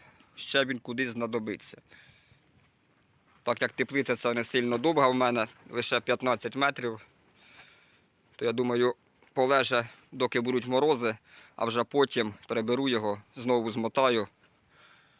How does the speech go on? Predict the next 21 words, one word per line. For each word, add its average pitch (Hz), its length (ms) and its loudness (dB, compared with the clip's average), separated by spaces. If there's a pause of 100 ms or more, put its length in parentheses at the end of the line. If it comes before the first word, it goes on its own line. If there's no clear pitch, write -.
(180)
та - 80 -8
й 120 40 -4
кудись 123 320 -2
ще 123 300 2 (300)
піде. 104 300 -4 (1200)
Ось, 185 200 2
друзі, 147 300 2
так. 110 360 0 (960)
Ну, 202 80 -2
а 175 80 2
капуста 156 540 -2
накрита 123 400 0
буде 117 300 -4
білим 117 440 -4
агроволокном. 113 800 -4
Ще - 200 -2
в 120 80 2
мене 117 200 2
один 117 220 0
кусок 123 400 -8
є, 165 200 0